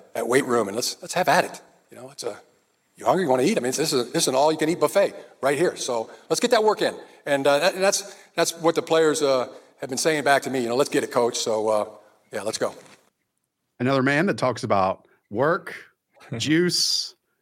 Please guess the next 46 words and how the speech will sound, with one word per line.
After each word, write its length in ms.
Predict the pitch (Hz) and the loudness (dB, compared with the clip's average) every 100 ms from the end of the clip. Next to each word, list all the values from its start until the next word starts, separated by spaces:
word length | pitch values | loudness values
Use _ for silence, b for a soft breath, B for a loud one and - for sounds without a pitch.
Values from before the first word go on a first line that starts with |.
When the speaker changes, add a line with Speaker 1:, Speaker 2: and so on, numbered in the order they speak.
| _ - | _ -4
Speaker 2:
identity. 640 | 101 131 147 156 160 190 | 0 2 2 2 2 0
Hayden, 300 | - 120 117 | -2 0 2
your 180 | 117 131 | 2 0
thoughts 640 | 131 104 127 - - - - | 2 2 2 -4 -10 -10 -6
on 120 | 98 | -2
the 80 | 92 | 0
hiring 460 | 98 98 101 104 | 0 2 0 0
of 100 | 95 | -4
Jim 180 | 90 95 | -4 -4
Harbaugh? 360 | 90 85 - - _ _ _ _ 214 | -2 -4 -6 -16 _ _ _ _ -2
Speaker 3:
Well, 240 | 220 151 | 2 2
the 80 | 147 | 4
guy 160 | 156 | 4
just 180 | 123 - | 2 0
wins 320 | 123 110 107 | 2 2 0
wherever 280 | 117 104 98 | 2 2 2
he 180 | 98 101 | -4 -2
goes. 340 | 101 90 82 | -2 -2 -2
So 100 | 117 | 0
I 60 | 110 | 2
think 140 | 120 | 2
this 200 | 113 110 | 0 -2
was, 320 | 117 101 104 110 _ _ | 0 -2 -2 -10 _ _
like, 200 | 98 98 131 | -4 -2 -2
a 80 | |
pretty 340 | - - 175 160 | 0 2 2 4
good 240 | 151 143 | 2 0
start. 380 | - 151 139 127 | 0 0 2 4
It 40 | |
was 120 | 131 123 | 2 -2
a, 40 | |
such 340 | - 170 156 | -4 -2 -2
a 40 | 127 | -2
refreshing 540 | 113 - 120 123 127 | -4 0 -2 -2 -6
start 420 | - 127 127 - | -2 0 0 0
for 200 | - 131 | -2 0
the 100 | 123 | 0
Chargers. 520 | 120 123 123 127 123 117 | 0 2 2 0 -2 0
They're 120 | 123 | -2
finally 540 | - 113 123 143 143 | 0 0 0 0 -2
moving 360 | 131 135 131 117 | -2 -2 -2 0
in 320 | 117 131 123 | 0 -2 -8
to 180 | - 127 | -6 -4
the 100 | 117 | -2
new 300 | 113 113 123 | -2 -2 -4
complex, 720 | - 110 120 131 127 135 - | -2 -2 -2 0 0 0 -6